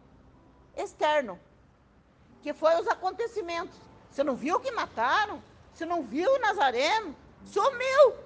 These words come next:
Assuntos externos. Mas o interno que tava lá dentro, que a Bíblia diz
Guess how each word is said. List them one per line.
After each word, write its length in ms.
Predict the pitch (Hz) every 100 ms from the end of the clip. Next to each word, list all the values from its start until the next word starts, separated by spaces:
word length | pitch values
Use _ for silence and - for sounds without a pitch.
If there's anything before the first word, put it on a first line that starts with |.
| - - - - - - - - - -
Assuntos 560 | 285 - 330 330 320
externos. 600 | 302 - - 254 233 196 - - -
Mas 240 | 233 285 247
o 80 |
interno 840 | 359 508 - 330 339 359 302 208 180 - - - - - -
que 100 | 262
tava 280 | 302 311 311
lá 180 | 330
dentro, 420 | 359 320 339 330 330
que 100 | 294
a 40 |
Bíblia 320 | 240 370 349
diz 420 | 262 330 - -